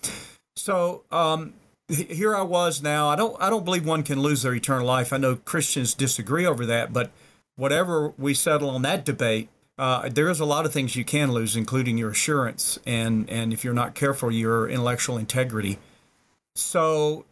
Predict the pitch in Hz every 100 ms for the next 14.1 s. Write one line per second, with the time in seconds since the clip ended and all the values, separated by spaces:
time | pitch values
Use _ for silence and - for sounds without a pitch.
0 | _ _ _ 175 220 180 160 160 - 185
1 | 180 131 151 170 135 127 - 131 - -
2 | 131 143 - 139 131 104 127 127 110 -
3 | - - - 131 127 117 120 113 120 -
4 | 135 127 123 117 110 120 123 - 107 -
5 | 120 113 104 101 127 127 147 143 135 160
6 | 165 185 - 147 143 156 - - - -
7 | 135 - 208 220 165 135 139 143 165 190
8 | 156 143 - - _ _ _ 127 147 165
9 | 151 139 135 139 175 151 123 123 - 110
10 | 123 120 113 - 120 107 110 127 - -
11 | - _ _ _ _ _ 151 143 151 175
12 | 202 165 139 - 151 139 135 139 135 139
13 | 135 123 131 135 147 139 131 135 131 127
14 | 120